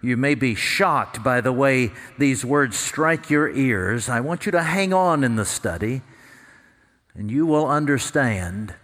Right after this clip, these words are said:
how dignifying and transformative God's law really is, how humanizing it really is. And he shows us that he's not just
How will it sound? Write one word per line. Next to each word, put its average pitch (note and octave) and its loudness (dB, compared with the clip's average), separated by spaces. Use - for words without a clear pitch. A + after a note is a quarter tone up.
how B2 0
dignifying A2+ 0
and A2+ -2
transformative A#2+ -2
God's B2 -2
law A#2 0
really A2 0
is, G2 -6
how C3+ -2
humanizing G2+ -2
it A#2 -2
really G2 -2
is. F2+ -4
And G2+ -6
he G2 -6
shows D#3+ 0
us A2 -2
that A#2 0
he's A#2+ -2
not C#3+ -4
just - -4